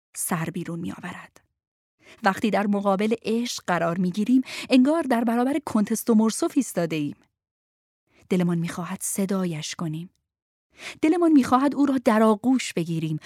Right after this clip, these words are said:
آنقدر دوستش داریم که می‌توانیم بکشیمش. می‌خواهیم صدایش بزنیم. اما او به انتهای یک معبر، به شگفتی یک فصل گریخته است.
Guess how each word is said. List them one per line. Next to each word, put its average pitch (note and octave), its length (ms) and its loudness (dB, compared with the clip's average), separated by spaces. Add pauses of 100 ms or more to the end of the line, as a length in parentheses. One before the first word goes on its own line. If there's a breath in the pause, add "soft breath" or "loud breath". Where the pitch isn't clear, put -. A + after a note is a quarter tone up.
(220 loud breath)
آنقدر C#4+ 760 0
دوستش A#3+ 480 0
داریم G3 320 0
که G3 140 0
می‌توانیم G#3 580 4
بکشیمش. G3+ 960 0 (1300)
می‌خواهیم F#3+ 400 -4
صدایش G3+ 720 -8
بزنیم. E3 420 -14 (800)
اما F3 280 -2
او A3+ 220 -4 (320 loud breath)
به - 160 2
انتهای A#3+ 560 2
یک A#3 320 2
معبر، E3+ 480 -4 (640 loud breath)
به G#3 80 2
شگفتی - 460 -2
یک G3+ 280 -2
فصل A3 580 -8
گریخته G#3 520 0
است. F3+ 400 -8